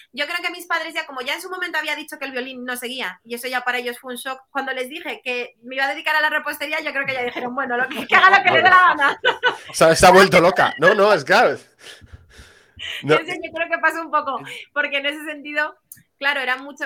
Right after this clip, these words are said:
Speaker 1: o sea, he ido haciendo muchas cosas, pero a mí, por ejemplo, la museología, que estudié el máster, me, me apos-, me apasionaba, o sea, yo verdaderamente cuando, cuando la repostería me encanta, pero el arte a mí me encanta también, o sea que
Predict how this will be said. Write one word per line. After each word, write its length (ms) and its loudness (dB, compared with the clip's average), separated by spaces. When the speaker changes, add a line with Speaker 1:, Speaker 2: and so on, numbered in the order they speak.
Speaker 1:
o 60 -12
sea, 140 -8
he 20 -6
ido 80 -6
haciendo 260 -12
muchas 260 -12
cosas, 260 -12
pero 120 -4
a 40 -4
mí, 140 -12
por 120 -8
ejemplo, 280 -12
la 100 -6
museología, 580 -12
que 60 -18
estudié 240 -12
el 60 -12
máster, 380 -8
me, 140 -12
me 100 -6
apos-, 300 -10
me 100 -10
apasionaba, 480 -6
o 60 -10
sea, 120 -8
yo 100 -8
verdaderamente 640 -8
cuando, 580 -8
cuando 680 -12
la 180 -6
repostería 560 -8
me 80 -10
encanta, 440 -6
pero 140 -8
el 80 -2
arte 220 0
a 40 -4
mí 80 -10
me 80 -10
encanta 280 -6
también, 340 -6
o 40 -12
sea 180 -10
que 180 -8